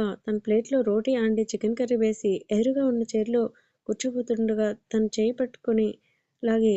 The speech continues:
ఒళ్ళో కూర్చోబెట్టుకున్నాడు. "నువ్వు తింటూ నాకు తినిపించవే?" అని అడిగాడు. తన నడుం చుట్టూ చేతులు వేసి స్వీట్‌గా సుహాస్ అంత ప్రేమగా అడిగేసరికి కాదనలేకపోయింది నిషిత. పైగా చాలా రోజులకి తనే తినిపించడం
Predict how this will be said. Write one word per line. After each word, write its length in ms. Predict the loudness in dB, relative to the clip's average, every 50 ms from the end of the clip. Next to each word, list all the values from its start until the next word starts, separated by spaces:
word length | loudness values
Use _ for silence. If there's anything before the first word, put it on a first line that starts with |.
| 0 -2
ఒళ్ళో 220 | -4 0 0 0 0
కూర్చోబెట్టుకున్నాడు. 840 | 0 -2 -2 0 -2 -4 -4 -4 -4 -2 0 0 2 2 0 0 0 -2 -4 -8 _ _ _ -4
"నువ్వు 200 | -2 -2 0 0
తింటూ 340 | 0 0 0 2 2 2 2 0 -2 -6 -8 -8
నాకు 240 | -8 -8 -6 -6 -2
తినిపించవే?" 640 | 0 0 0 2 -2 -4 -2 -2 0 2 2 2 2 0 -4 _ _ _ _ _ _ _ 2
అని 160 | 4 6 6 4 2 -2 _ _ _ _ _ _ _ _
అడిగాడు. 420 | 0 2 4 4 4 4 4 2 2 0 -4 _
తన 140 | -4 -2 0 0
నడుం 260 | 0 0 0 0 -2
చుట్టూ 260 | -2 -4 -6 -4 -4 -4
చేతులు 340 | -2 -2 -2 -2 0 0 2
వేసి 260 | 2 2 0 -2 -6
స్వీట్‌గా 480 | -8 -4 -2 -2 -2 -2 -2 -2 -2 -2 -2 -6 -10
సుహాస్ 480 | -10 -8 -8 -4 -2 -2 -2 -2 -4 -10 -18 -20 _ _ _ _
అంత 180 | -4 -4 -4 -4 -4
ప్రేమగా 380 | -4 -2 0 0 0 0 0 -2
అడిగేసరికి 640 | -2 0 2 2 0 2 -2 -6 -4 2 4 4 4 4 2 -4 -14 -20 -20 -20 -20 _ _ 0
కాదనలేకపోయింది 920 | 2 2 4 2 2 2 2 0 -2 -2 -4 -2 2 2 4 4 4 4
నిషిత. 320 | 4 2 0 -2 -4 -2 -2 -2 -2 -4 -2
పైగా 340 | 0 0 2 2 2 0 0 -2 -2 -6 -4
చాలా 260 | -2 0 0 2 2
రోజులకి 500 | 2 0 0 0 -2 -4 0 2 2 2 2 0 _ _ _ _ _ _ _ _ _ _
తనే 220 | 0 2 4 4 4 4
తినిపించడం 600 | 2 2 0 2 2 0 0 0 0 0 0